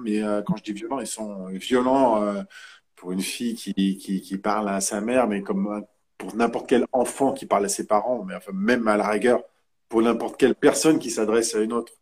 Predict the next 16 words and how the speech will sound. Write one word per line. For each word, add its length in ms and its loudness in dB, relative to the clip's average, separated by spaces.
euh, 260 -4
c'est 100 4
violent. 500 0
Euh, 280 2
pourquoi 380 4
avoir 360 6
voulu 360 -2
pousser, 840 0
euh, 240 -4
le, 520 -2
le 60 2
dialogue 400 4
entre, 160 -2
euh, 460 0
la 180 0
fille, 520 0